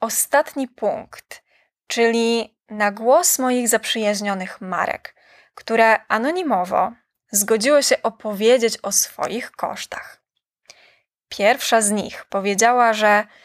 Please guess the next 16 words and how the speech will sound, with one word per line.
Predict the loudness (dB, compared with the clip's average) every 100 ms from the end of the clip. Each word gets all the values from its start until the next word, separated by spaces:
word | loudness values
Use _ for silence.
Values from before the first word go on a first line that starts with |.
| _ _
zgodnie | -4 -4 2 2 2 2 0 0
z | -4
naszymi | -2 -2 0 2
obliczeniami | 2 0 -8 -6 -6 -6 -8 -14 -18 _ _
koszt | 0 0 0
produkcji | -8 0 2 2 -2 -2 -6 -4 -6 -10 -20 -20 _
jest | -2 0
obecnie | 2 2 2 0
składnikiem | 0 0 0 0 0 -2
około | -2 0 -2
piętnastu, | -2 -2 -2 0 0 0 0 -2 -2 -4 -4 -12
dwudziestu | -8 -4 0 2 4 2 -2 -6
procent | 0 0 0 -4
finalnej | -8 -6 0 2 2 -2 -2
wartości | -2 -2 -6 -6 -10
produktu. | -6 -4 0 -2 -2 -10